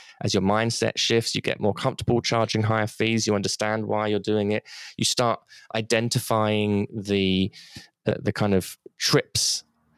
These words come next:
that you get yourself into by agreeing to stuff which is outside of your,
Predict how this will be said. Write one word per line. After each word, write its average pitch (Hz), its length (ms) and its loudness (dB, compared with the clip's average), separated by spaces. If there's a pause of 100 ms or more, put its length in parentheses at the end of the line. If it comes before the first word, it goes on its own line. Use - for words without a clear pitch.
(140)
that - 120 -2
you 107 220 2
get 110 240 -2
yourself 104 440 0
into 107 480 4
by 95 200 0
agreeing 107 520 2
to - 100 -2
stuff 104 420 -2
which 95 120 0
is 95 100 0
outside 98 480 0
of 90 160 -4 (100)
your, 95 400 2